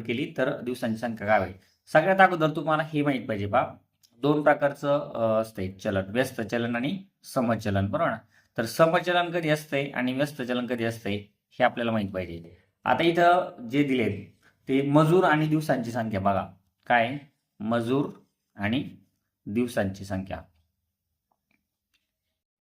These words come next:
समचलन कधी, व्यस्त चलन कधी बघ-, पाहतोय. मजूर आणि दिवसांची संख्या. आता मी म्हटलं, आपण एखादं काम करायचंय, मजुरांची संख्या वाढवली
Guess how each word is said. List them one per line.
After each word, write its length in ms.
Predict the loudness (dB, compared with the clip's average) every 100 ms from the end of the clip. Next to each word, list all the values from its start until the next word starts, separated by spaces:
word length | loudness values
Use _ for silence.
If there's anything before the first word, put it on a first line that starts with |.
| -8
समचलन 480 | -2 -2 0 0 0
कधी, 220 | -4 -6
व्यस्त 220 | -6 -4
चलन 200 | -4 -4
कधी 140 | -2 -2
बघ-, 260 | -2 -4
पाहतोय. 260 | -4 -6 -6 -12 -20 -20 -8
मजूर 340 | 2 4 6 6
आणि 160 | 6
दिवसांची 360 | 4 -2 -2 -4
संख्या. 240 | -4 -4
आता 180 | 0 4
मी 120 | 4
म्हटलं, 420 | 4 2 6 4 4 -12 _ _ -4
आपण 340 | 0 0 2
एखादं 300 | 2 2 2
काम 260 | 6 6 6
करायचंय, 460 | 4 4 -2 -6 -8 -14 _ -2
मजुरांची 680 | 4 4 6 4 4 0
संख्या 340 | -2 -2 2 6
वाढवली 560 | 8 8 6 2 -4